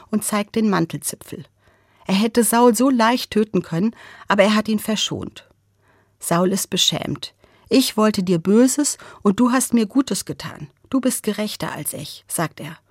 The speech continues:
Und damit war zwar noch nicht alles geklärt,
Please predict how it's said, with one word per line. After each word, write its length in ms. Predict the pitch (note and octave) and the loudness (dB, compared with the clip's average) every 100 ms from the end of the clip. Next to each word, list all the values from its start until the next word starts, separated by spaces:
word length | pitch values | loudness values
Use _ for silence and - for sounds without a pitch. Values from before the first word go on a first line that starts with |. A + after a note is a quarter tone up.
| _ _ _ _ _ - | _ _ _ _ _ -2
Und 220 | G3+ - | 0 2
damit 320 | A#3 C4 - | 6 6 4
war 160 | F3 E3+ | -2 -4
zwar 240 | - G3+ | -2 0
noch 180 | G#3 - | 0 0
nicht 240 | E3 - | -4 -2
alles 300 | F3 A3 - | 0 0 -2
geklärt, 600 | - - F#3+ B3 A3+ - | -8 -8 -2 -2 -2 -6